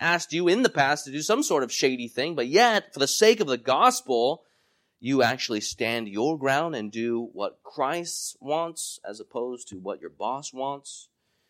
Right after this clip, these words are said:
And so you know the casualties that come from that. You might be written off.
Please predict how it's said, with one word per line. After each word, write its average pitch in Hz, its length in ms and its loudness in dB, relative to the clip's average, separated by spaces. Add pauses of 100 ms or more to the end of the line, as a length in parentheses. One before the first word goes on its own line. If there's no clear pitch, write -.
(200)
And 101 100 -20
so - 80 -6
you 135 240 -4
know 113 540 0
the 104 140 -10
casualties 104 1000 -10
that 92 160 -12
come 98 220 -12
from 71 220 -20
that. 58 220 -18
You 107 100 -10
might 123 180 -4
be 135 80 -12
written 127 320 -4
off. 139 440 -4